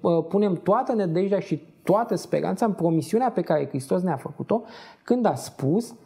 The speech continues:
că în jertfa Lui noi suntem mântuiți. Și acest lucru este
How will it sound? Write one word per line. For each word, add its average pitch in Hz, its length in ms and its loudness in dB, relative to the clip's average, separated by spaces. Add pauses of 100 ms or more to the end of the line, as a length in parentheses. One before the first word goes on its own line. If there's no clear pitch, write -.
(200)
că 190 400 0 (460)
în 214 300 2
jertfa 151 640 0
Lui 160 160 0
noi 208 200 2
suntem 139 420 -2
mântuiți. 208 720 -2 (460)
Și 175 380 0
acest 185 380 0
lucru 226 220 0
este 214 580 0